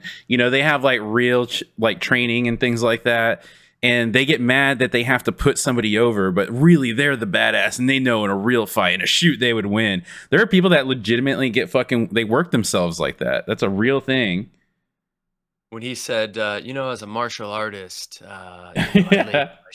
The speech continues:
Speaker 2: shoulders," oh, dude.
Speaker 1: <laughs> I love it.
Speaker 2: There's very few people right now that could look stupid going up against C M Punk, look like, like an asshole going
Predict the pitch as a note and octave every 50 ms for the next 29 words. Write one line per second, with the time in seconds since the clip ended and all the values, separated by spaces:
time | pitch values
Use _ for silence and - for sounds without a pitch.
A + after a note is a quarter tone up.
0 | - - A#2+ A2 G#2+ G#2+ G2+ - - A#2 B2 A2 G2+ F#2+ F#2 _ G2 F#2 F2+ F2+
1 | F2+ - _ _ _ _ _ - E3 D#3+ - - G3+ G3 - G3+ G#3 F#3 - -
2 | F3 F3+ - - C#3 - D#3+ - - - - E3 - - - - - - - -
3 | - - - - - B2+ - - - F3 - - _ _ _ _ - - G#3 A3
4 | - D3 C#3 C#3+ D3+ D3 - C3+ A#2+ - - C3 - A#2+ A#2 A2+ A2+ G#2+ G#2+ G#2
5 | G#2 G2+ G2+ G2+ G2 G2+ F#2+ F#2 - G2+ F2+ F#2+ G2 F#2+ - - - - - G#2+
6 | G2+ - G2 F#2 - _ G#2+ G2 F#2+ F#2+ F#2+ F2+ - F#2 - F#2 F#2 F#2 - -
7 | _ _ _ - - G2 F#2 F2+ - G2 F#2+ F#2 - - G2 F#2+ - F2+ F2 E2+
8 | _ _ F#2 F#2 F2+ - F2+ F2+ F#2 F#2+ F2+ - F#2 F2+ F2+ F2 - F2+ F2 F2